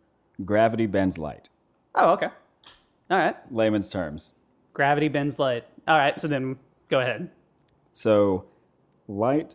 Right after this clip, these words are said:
Speaker 1: travel, sorry. <clears throat> I guess I was facing downwards when I said that, but light travels through space. And if light encounters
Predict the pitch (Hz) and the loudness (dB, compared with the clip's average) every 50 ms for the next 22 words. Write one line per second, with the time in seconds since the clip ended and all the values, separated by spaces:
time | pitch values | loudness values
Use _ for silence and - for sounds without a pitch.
0 | _ _ - - - 107 107 107 101 104 - - - - - - 78 76 - - | _ _ -6 -2 2 2 2 2 2 0 -4 -4 -8 -12 -10 -8 -6 -8 -4 2
1 | - - - - - - 98 90 - _ _ _ - 101 92 95 92 95 87 85 | 6 8 8 8 6 4 0 -4 -12 _ _ _ -10 -6 -4 -4 -4 -4 -4 -6
2 | 85 80 - - 92 87 - 92 80 87 87 90 87 82 80 80 85 87 85 82 | -6 -6 -4 -6 -6 -4 -6 -6 -4 -2 -2 -2 -2 -4 -6 -8 -8 -8 -8 -8
3 | 85 - 90 85 85 87 85 80 - - - - - 95 95 101 107 113 127 131 | -6 -6 -8 -6 -6 -6 -6 -6 -8 -8 -10 -10 -8 -6 -2 0 2 2 2 0
4 | - - _ _ - - - 104 98 98 95 92 90 90 90 90 - - - _ | -2 -8 _ _ -10 -4 -2 0 0 0 0 -2 -2 -2 -4 -6 -10 -16 -18 _
5 | _ _ _ _ _ _ _ _ _ _ - - 101 101 95 90 - - - 87 | _ _ _ _ _ _ _ _ _ _ -8 -4 -2 0 0 -2 -4 -6 -6 -6
6 | 80 71 71 - - - - _ _ _ _ _ _ _ _ _ _ _ _ _ | -6 -6 -8 -12 -14 -18 -20 _ _ _ _ _ _ _ _ _ _ _ _ _
7 | _ _ _ _ - 95 90 87 82 82 80 80 80 80 78 - - _ _ _ | _ _ _ _ -6 -4 -2 -2 -2 -2 -2 -4 -4 -6 -8 -10 -14 _ _ _
8 | _ _ - - 104 95 - 95 101 101 104 104 104 104 - - 95 92 90 - | _ _ -4 -4 -4 -4 -4 -2 -2 0 0 0 -2 -2 -6 -6 -6 -6 -6 -4
9 | - 95 90 90 90 - 90 85 85 82 82 - | -4 -4 -4 -4 -4 -4 -6 -6 -6 -8 -10 -14